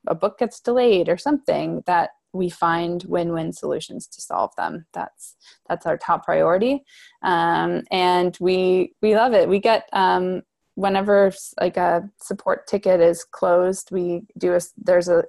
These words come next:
automatic survey that happens, and the, the person on the other side can give us a rating,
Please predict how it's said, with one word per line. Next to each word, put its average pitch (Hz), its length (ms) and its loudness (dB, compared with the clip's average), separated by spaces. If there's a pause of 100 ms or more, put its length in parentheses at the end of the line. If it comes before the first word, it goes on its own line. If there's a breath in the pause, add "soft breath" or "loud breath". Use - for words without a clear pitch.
automatic 175 480 0
survey 160 320 -4
that - 160 -4
happens, 196 680 -6
and 170 380 -8 (420 soft breath)
the, 170 420 -2
the 170 60 -6
person 170 300 -6
on 175 120 -4
the 170 100 -2
other 170 180 2
side 170 320 -4
can 185 160 -6
give 175 160 0
us 180 160 -4
a 185 80 0
rating, 180 440 2